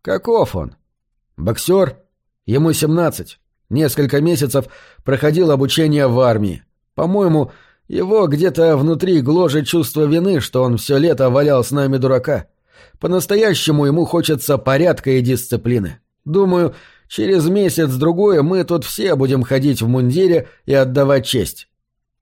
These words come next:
Что ж, в подобной ситуации нужен лидер с большой палкой. Миддлтон — демократ. Его образ действий "давайте будем действовать вместе, как разумные люди"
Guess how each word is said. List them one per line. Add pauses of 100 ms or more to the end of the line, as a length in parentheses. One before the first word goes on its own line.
Что
ж,
в
подобной
ситуации
нужен
лидер
с
большой
палкой. (400)
Миддлтон —
демократ. (520)
Его
образ
действий
"давайте
будем
действовать
вместе,
как
разумные
люди"